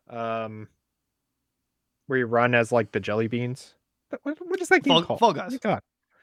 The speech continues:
Speaker 1: Fall Guys, right?
Speaker 2: <laughs>
Speaker 1: Like,
Speaker 2: The jelly
Speaker 1: uh, you know,
Speaker 2: <laughs>
Speaker 1: they, they went free to play, I think, and all they do is the Battle Pass now. So
Speaker 2: Well, because, yeah, well, and their Battle Pass is free. Like, it's, I mean, it's
Speaker 1: Right.
Speaker 2: fully free. And, uh, no, E-, Epic bought them.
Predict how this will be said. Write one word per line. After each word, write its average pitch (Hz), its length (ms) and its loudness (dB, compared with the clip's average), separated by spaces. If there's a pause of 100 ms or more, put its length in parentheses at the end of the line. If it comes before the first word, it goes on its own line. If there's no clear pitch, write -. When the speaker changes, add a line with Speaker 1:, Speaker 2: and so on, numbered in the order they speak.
(120)
Speaker 1:
Fall 294 160 12
Guys, 101 320 -2 (320)
right? 196 240 4
Speaker 2:
<laughs> - 0 -
Speaker 1:
Like, 196 260 4
Speaker 2:
The - 220 -8
jelly 165 300 -6
Speaker 1:
uh, - 80 -16 (120)
you 190 100 -2
know, 147 180 -2 (300)
Speaker 2:
<laughs> 254 300 -16
Speaker 1:
they, 220 220 6
they 226 240 4
went 254 260 6
free 135 220 -4
to 123 80 -4
play, 113 300 -6
I 117 80 -6
think, 127 340 -8
and 127 260 -6
all 147 160 2
they 151 140 6
do 147 160 -2
is 131 140 -2
the 120 80 -4
Battle 143 300 0
Pass 110 380 -6
now. 117 420 -4
So 110 280 -2
Speaker 2:
Well, 240 140 4
because, 220 320 0
yeah, 214 260 0
well, 202 420 0
and 196 140 0
their 196 60 0
Battle 262 220 0
Pass 190 140 -4
is 127 120 -14
free. - 260 -10 (220)
Like, 180 160 0
it's, 165 240 -4
I 185 60 -2
mean, 151 260 -4 (220)
it's 190 200 -4
Speaker 1:
Right. 208 80 10
Speaker 2:
fully 160 220 4
free. - 260 -18 (380)
And, 214 140 -2
uh, - 180 -12
no, 254 120 6
E-, - 140 0 (140)
Epic 233 340 0
bought 208 260 0
them. 185 200 -20